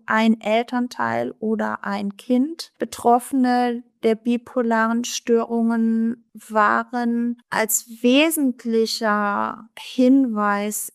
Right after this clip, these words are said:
in diesen Konstellationen gilt für mich, dass Ehrlichkeit und Austausch sehr wichtig ist.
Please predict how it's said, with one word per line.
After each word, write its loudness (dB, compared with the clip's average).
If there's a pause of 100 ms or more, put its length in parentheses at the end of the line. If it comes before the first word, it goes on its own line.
(120)
in 2
diesen 0
Konstellationen -2
gilt 2
für -2
mich, -2
dass 0 (220)
Ehrlichkeit 2
und 0
Austausch -2
sehr -4
wichtig -8
ist. -4